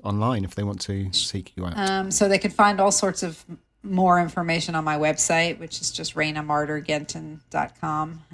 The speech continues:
Speaker 2: Um, and on there I have, you know, I have the things that I also publish on the s-,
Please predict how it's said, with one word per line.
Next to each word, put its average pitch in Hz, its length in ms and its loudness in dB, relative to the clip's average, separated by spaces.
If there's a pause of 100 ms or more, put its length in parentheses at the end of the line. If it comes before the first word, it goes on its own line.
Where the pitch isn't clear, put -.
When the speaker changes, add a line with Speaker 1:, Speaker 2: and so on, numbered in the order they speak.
(100)
Speaker 2:
Um, 160 600 -4 (120)
and 160 320 -6
on 156 240 -2
there 156 200 0
I 156 60 2
have, 160 320 -4 (640)
you 262 60 -2
know, 202 60 6
I 196 80 8
have 196 120 2
the 180 60 -4
things 175 260 0
that 175 100 4
I 170 260 6
also 180 340 0
publish 170 340 0
on 160 120 0
the 165 40 -6
s-, - 140 -4